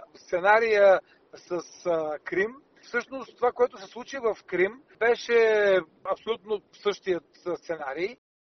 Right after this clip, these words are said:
Референдум на кримската държава в, а, кавички, която поиска независимост и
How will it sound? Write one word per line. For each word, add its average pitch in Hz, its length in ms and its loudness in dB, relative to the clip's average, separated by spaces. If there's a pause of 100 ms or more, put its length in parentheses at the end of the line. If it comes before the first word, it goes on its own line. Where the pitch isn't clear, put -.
(440)
Референдум 190 600 4
на 165 480 0 (120)
кримската 175 580 -4 (120)
държава 170 520 -2 (200)
в, 165 120 -2 (200)
а, 165 280 0 (160)
кавички, 233 580 -6 (120)
която 190 440 6
поиска 185 720 2
независимост 208 920 -8
и 208 520 -4